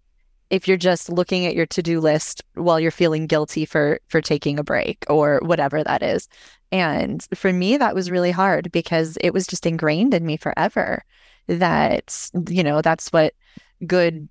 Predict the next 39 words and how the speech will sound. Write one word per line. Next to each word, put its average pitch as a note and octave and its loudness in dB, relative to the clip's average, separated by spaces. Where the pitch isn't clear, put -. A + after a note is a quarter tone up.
women D#3+ 0
do. F#3 2
That's D#3 -4
what D#3+ -2
good F3 0
mothers F3 2
do. F#3+ 0
That's D#3 0
what - -4
good D#3+ 0
wives D#3 0
do, F3+ 4
is D#3 -2
we D#3 0
just D3+ -4
go D#3 2
and D#3 -4
go D3+ 2
and D3+ -4
go D3+ 2
and D3 -2
go D3 0
and D3 -6
go C#3+ 2
and C3+ -4
always F3 2
put F3 -4
ourselves D#3 -2
last. D#3+ 2
Like, D#3+ -2
that's - -2
what - 0
makes D#3+ -2
a E3 2
good D#3 0
wife D#3 0
or D3+ -2
mother, D3+ 0
right? D#3 0